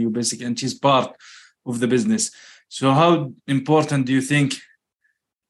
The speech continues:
I don't wanna say only masterminds, in general, groups with people who are similar-minded, how would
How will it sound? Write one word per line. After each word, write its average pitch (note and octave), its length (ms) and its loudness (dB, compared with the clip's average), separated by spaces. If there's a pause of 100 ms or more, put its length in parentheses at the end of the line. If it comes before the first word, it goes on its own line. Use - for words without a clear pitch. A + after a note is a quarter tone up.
(100)
I D3+ 40 4
don't E3+ 220 2
wanna E3+ 180 0
say E3 200 0
only D#3 260 0
masterminds, C3+ 640 -2
in B2+ 120 -2
general, C#3 420 0
groups C#3 720 -4 (240)
with A2+ 240 -10
people C#3+ 300 0
who C3 200 0
are B2+ 260 2
similar-minded, C3 960 0 (880)
how B2 180 4 (200)
would C3+ 160 0